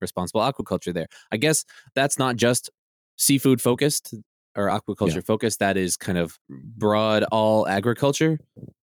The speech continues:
Speaker 1: that they talked about. Um, and he was there specifically to talk about responsible aquaculture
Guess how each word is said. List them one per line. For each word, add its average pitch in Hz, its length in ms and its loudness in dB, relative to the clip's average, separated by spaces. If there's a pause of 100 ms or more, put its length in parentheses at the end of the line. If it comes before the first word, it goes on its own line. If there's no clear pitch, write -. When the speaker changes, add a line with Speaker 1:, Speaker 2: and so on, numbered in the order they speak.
Speaker 1:
that 117 140 2
they 120 80 2
talked 127 240 -2
about. 131 320 0
Um, 95 240 -4
and 92 100 -6
he 123 220 2
was 110 220 2
there 95 200 2
specifically - 640 -6
to - 120 -8
talk - 260 -8
about 80 200 -6
responsible - 600 -10
aquaculture 80 640 -10